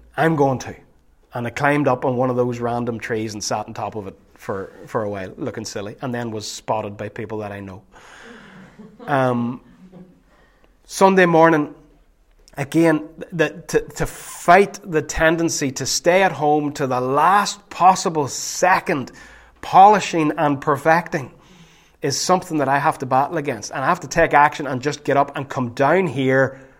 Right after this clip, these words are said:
earlier and not come down at the last minute. Because it just rises. I want it perfect.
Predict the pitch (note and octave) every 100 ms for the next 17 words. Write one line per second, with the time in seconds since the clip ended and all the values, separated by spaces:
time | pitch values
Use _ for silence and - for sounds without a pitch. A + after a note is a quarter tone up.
0 | _ - D#3 E3+ C#3+ - - - - -
1 | - _ _ - C#3+ D#3 D#3+ - D#3+ C#3+
2 | B2+ B2 A2+ G#2+ B2 - - _ _ _
3 | _ F3 E3+ - - _ - D#3+ F3 D3+
4 | C#3+ D3 D3+ E3 D3+ D#3+ E3 D#3 F3+ F3
5 | - - _ - - D#3 - - -